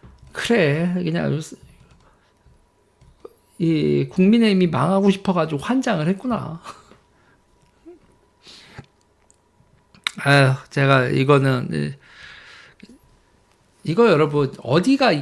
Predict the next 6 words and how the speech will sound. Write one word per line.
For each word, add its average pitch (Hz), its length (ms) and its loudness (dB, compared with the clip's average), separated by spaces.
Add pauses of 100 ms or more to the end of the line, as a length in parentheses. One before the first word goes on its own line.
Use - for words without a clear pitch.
어느 196 320 2
나라가 185 480 2
이러는 202 480 0
나라가 160 380 -2
있는지 156 800 0
찾아봤거든요. 180 760 -2